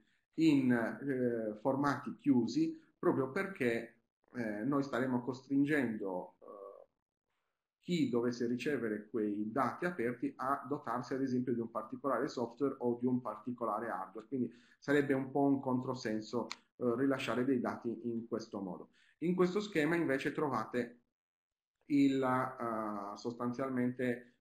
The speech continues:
una semplificazione di quello che abbiamo già visto nella definizione di open data nell'articolo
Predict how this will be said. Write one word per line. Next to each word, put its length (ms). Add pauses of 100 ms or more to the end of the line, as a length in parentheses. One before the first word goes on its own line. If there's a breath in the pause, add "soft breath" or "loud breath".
una 280
semplificazione 1300
di 140
quello 300
che 120
abbiamo 340
già 220
visto 560 (160)
nella 200
definizione 640
di 120
open 320
data 540
nell'articolo 880